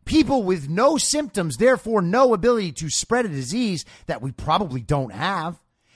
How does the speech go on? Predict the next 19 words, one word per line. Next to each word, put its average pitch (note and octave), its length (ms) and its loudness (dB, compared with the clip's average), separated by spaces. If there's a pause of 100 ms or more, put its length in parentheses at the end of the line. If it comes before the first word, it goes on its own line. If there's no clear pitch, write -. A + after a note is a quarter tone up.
(140)
and E3+ 220 -2
that C#3 160 -6
ninety D#3+ 460 -6
percent E3+ 480 -2
plus F#3 320 0
of B2+ 120 -10
the B2+ 80 -8
tests - 460 -4 (220)
are D3 100 -4
just D#3 260 -2
completely F3 540 -4
wrong. E3 500 -2 (2250)
We're C4 240 0
told B3+ 360 4
we're A3+ 220 2
killing D#4 440 2
someone's C4+ 420 2
grandmother C4 500 2 (180)
for A#3+ 300 2